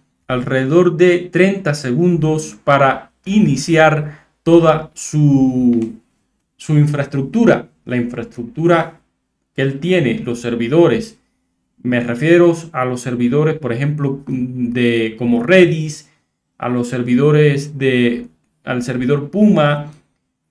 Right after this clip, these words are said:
y al servidor Nginx, servidor Postgre S Q L de base de datos y otros servicios. En realidad, la palabra adecuada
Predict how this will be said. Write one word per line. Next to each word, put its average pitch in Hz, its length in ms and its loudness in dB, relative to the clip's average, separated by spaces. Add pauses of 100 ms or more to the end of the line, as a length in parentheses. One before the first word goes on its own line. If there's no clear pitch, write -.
y 170 340 -2
al 127 160 -4
servidor 139 480 0
Nginx, 139 840 0 (760)
servidor 143 600 0
Postgre 143 420 -4
S 135 300 -8
Q 151 160 0
L 165 280 4
de 123 80 -2
base 123 260 -2
de 127 80 -2
datos 160 340 0
y 156 80 0
otros 196 480 2
servicios. 120 800 -2
En 139 160 -6
realidad, 143 500 2
la 120 160 -2
palabra 175 380 4
adecuada 175 640 4